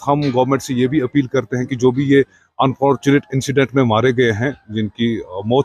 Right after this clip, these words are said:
वाक़ा हुई है, उनको बाकायदा जो भी government की तरफ से relief या rehabilitation के जो भी process है वो किए जाए ताकि इनकी families और उनके पसमानदगान को सफ़र ना करना पड़े।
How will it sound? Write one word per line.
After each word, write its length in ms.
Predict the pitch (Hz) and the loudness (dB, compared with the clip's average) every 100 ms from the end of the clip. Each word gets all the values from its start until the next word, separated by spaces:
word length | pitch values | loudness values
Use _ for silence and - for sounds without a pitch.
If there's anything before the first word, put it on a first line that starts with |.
| - | 0
वाक़ा 220 | 123 127 | 0 0
हुई 220 | 113 117 | 0 0
है, 120 | 117 151 _ _ _ _ - | -2 -8 _ _ _ _ -2
उनको 260 | 131 131 139 | -2 2 2
बाकायदा 600 | 127 - 127 127 139 127 | 2 0 0 2 2 0
जो 220 | 113 120 | 0 -2
भी 180 | 131 123 | 0 0
government 340 | 120 123 117 | 0 0 -6
की 60 | 127 | -8
तरफ 160 | 123 | -8
से 240 | - 127 - | -2 -2 -2
relief 360 | 110 113 135 147 - _ _ - | -4 -2 -2 -6 -10 _ _ -2
या 160 | 117 113 | 2 2
rehabilitation 680 | 113 123 127 120 123 135 | 2 0 0 0 -2 -2
के 200 | 123 131 | 0 0
जो 120 | 113 117 | 0 0
भी 120 | 131 | 0
process 380 | 117 113 120 127 | 0 -2 -4 0
है 60 | |
वो 100 | 120 | 0
किए 300 | 117 120 131 | 0 2 2
जाए 260 | 120 120 143 _ _ _ - | 4 2 0 _ _ _ -4
ताकि 240 | 123 131 160 | -4 -2 -2
इनकी 380 | 160 170 139 170 | 0 -2 -2 -6
families 440 | - 139 139 151 147 | -2 0 2 2 2
और 120 | 139 | 2
उनके 160 | 127 | 0
पसमानदगान 640 | 143 120 - 123 120 120 120 | -2 -2 -2 -2 0 -2 -2
को 100 | 127 | -4
सफ़र 340 | - 113 120 | -4 -2 0
ना 120 | 113 | 0
करना 260 | 120 104 107 | 0 -2 -2
पड़े। 240 | 101 127 | -2 -4